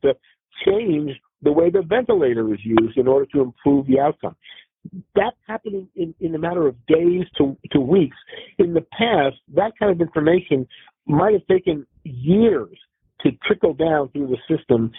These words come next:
and inform doctors. So that's at our fingertips today, and I do believe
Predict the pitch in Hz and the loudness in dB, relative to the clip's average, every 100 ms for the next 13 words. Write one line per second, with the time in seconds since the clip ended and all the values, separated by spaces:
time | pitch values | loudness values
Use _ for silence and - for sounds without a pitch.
0 | - - 127 123 117 151 143 135 123 120 | -4 0 2 0 0 2 2 0 0 -2
1 | 120 - - - _ - - - 175 160 | -2 -6 -16 -20 _ -20 -20 -2 0 0
2 | 160 - _ _ 143 185 247 - - 175 | -4 -12 _ _ -8 -6 -6 -8 -4 0
3 | 202 185 151 185 170 160 143 - 131 113 | 2 2 0 0 0 0 -2 -2 -4 0
4 | 175 135 - 131 131 127 117 190 180 156 | 0 0 -4 -4 -2 -2 0 0 2 2
5 | 151 196 135 98 | 2 4 2 0